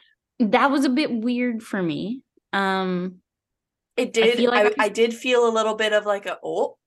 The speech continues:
Speaker 2: you know what I mean? Like, it did stir some, it stirred up some emotion in me where I was like, "Oh, shit." But I think that's because we've experienced the spiders and the Valg pre-, previously in the series where I was like, "Oh my God, they're the same."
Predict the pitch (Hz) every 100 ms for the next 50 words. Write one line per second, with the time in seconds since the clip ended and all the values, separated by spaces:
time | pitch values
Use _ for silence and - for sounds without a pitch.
0 | - 185 180 170 170 165 175 247 233 285
1 | - 247 240 - 262 277 277 196 165 -
2 | 208 - - 247 277 285 311 269 269 247
3 | 233 226 180 165 165 190 175 170 175 180
4 | 165 165 156 175 185 - - _ _ _
5 | _ _ - 233 226 226 220 214 - 226
6 | 208 196 190 185 - 165 175 170 - 170
7 | - 156 151 165 147 151 151 147 147 156
8 | - - - - 165 165 160 160 151 147
9 | 151 170 196 185 180 190 - 190 196 196
10 | 196 180 170 165 _ _ _ _ _ _
11 | _ _ _ _ _ 175 185 185 - -
12 | - 214